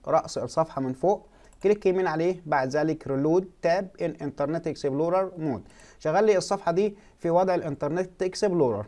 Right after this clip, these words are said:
ممكن تظهر معاك النافذة دي انك مثلًا هتشغل الصفحة دي فقط، لان طبعًا مايكروسوفت بتنصح بعدم استخدام انترنت اكسبلورر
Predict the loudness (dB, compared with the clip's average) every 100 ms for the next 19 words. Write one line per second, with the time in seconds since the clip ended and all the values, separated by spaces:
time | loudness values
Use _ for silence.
0 | -2 -2 0 2 6 6 6 0 0 -4
1 | -2 0 0 0 -2 -4 -12 -4 -4 -2
2 | -2 0 0 -2 -8 -18 -4 -2 2 0
3 | -2 -4 -4 -4 -2 -2 0 -2 0 -2
4 | -2 -18 -20 -20 -6 -2 0 2 2 2
5 | 2 0 -2 -4 -2 -4 -2 -2 0 0
6 | 0 0 0 -4 -2 -2 4 2 2 -4
7 | -4 -2 -2 -4 -6 -4 -2 0 2 2